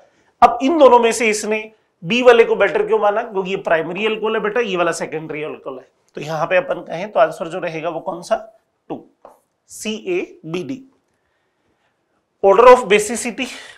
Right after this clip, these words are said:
basicity concept क्या है, लोन pair available होना चाहिए, resonance नहीं करे। अगर उस point of view से कहूँ तो ये वाला लोन पेयर localized है,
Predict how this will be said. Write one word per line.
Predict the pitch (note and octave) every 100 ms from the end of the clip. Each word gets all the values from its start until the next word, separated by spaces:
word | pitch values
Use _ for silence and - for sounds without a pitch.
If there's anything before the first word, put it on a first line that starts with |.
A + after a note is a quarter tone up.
| -
basicity | D#3 G3 A#3 B3+ G3+ A#3
concept | A#3+ A3+ A#3+ -
क्या | A#3 A3
है, | A#3
लोन | F#3+ F3 F3+
pair | G#3
available | F#3+ F3+ F3+ G#3+
होना | G3+ G#3
चाहिए, | G#3+ A3+ F3+
resonance | D3 F3 F#3+ -
नहीं | G3+ F3+
करे। | F#3 F#3+ - _ _ -
अगर | F3+
उस | A3 -
point | G#3 G3
of | G3
view | G3 F#3+
से | G#3
कहूँ | E3+ F3+ G3
तो | A#3 - - _ F#3
ये | F3
वाला | G#3+ G#3+
लोन | G3+ E3+ E3+
पेयर | F#3+ F3
localized | D#3+ C3+ D#3+ F3+ G3 F#3
है, | F#3